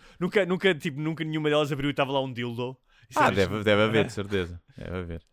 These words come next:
Speaker 2: Mas deve estar no Pornhub, essas info-, deve haver unboxing no Pornhub, de certezinha absoluta.
Speaker 1: Quantos, quantos ouvintes é que achas que pararam neste momento o podcast e foram abrir a janela do Pornhub e escreveram um unboxing?
Speaker 2: Hum,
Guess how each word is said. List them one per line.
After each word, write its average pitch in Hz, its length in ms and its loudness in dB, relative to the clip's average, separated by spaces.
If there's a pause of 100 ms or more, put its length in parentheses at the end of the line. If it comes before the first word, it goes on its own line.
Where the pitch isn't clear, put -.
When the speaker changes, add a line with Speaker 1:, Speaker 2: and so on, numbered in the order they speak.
(500)
Speaker 2:
Mas 92 100 -6
deve 98 100 4
estar 110 160 2
no 104 80 0
Pornhub, 101 460 2
essas 87 360 -8
info-, 87 320 -10
deve 110 220 2
haver 110 320 2 (340)
unboxing 113 520 4
no 117 120 6
Pornhub, 107 460 4
de - 60 -14
certezinha 110 520 -2
absoluta. - 380 -10 (380)
Speaker 1:
Quantos, 190 340 -2
quantos 214 360 0
ouvintes 175 380 -2
é 175 60 0
que 170 80 -2
achas 151 220 -4
que - 120 -20
pararam 147 340 2
neste 143 260 -4
momento 139 240 -8
o 127 40 -14
podcast 127 760 -4
e 123 80 -8
foram 135 280 -4
abrir 135 240 -4
a 139 40 -4
janela 131 380 -4
do 123 80 -14
Pornhub 131 480 -2
e 135 40 -8
escreveram 127 420 -6
um 127 40 -8
unboxing? 113 560 -10
Speaker 2:
Hum, 78 500 -8